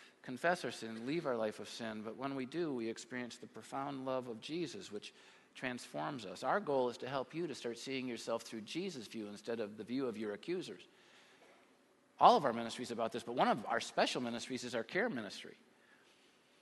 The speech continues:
Our care ministry here in Plymouth, it meets on Monday night, and our regional campuses, it meets at all different times as well. And, and I, I, the whole thing, I mean, we have grief recovery and divorce care and,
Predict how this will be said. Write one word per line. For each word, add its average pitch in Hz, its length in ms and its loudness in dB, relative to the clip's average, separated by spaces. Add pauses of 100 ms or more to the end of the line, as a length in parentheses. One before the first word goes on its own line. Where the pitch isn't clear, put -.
(400)
Our 170 160 12
care 226 240 12
ministry 160 320 4
here 135 260 6
in 143 200 2
Plymouth, 202 340 6
it 127 80 0
meets 135 180 0
on 131 140 4
Monday 165 220 6
night, 120 340 8
and 127 160 -4 (320)
our 139 100 6
regional 170 300 6
campuses, 139 420 2
it 131 60 -2
meets 143 280 -2
at 117 60 -10 (140)
all 135 140 4
different 139 320 -2
times 131 340 0
as 113 140 -8
well. 151 320 10
And, 127 140 6 (520)
and 151 380 6
I, 147 60 6
I, 156 260 6 (680)
the 165 140 6
whole 220 260 10
thing, 170 460 4
I 160 40 4
mean, 170 180 2
we 175 100 6
have 156 220 6
grief 214 280 4
recovery 123 520 0
and 120 100 -4
divorce 165 540 6
care 120 300 2
and, 110 200 -2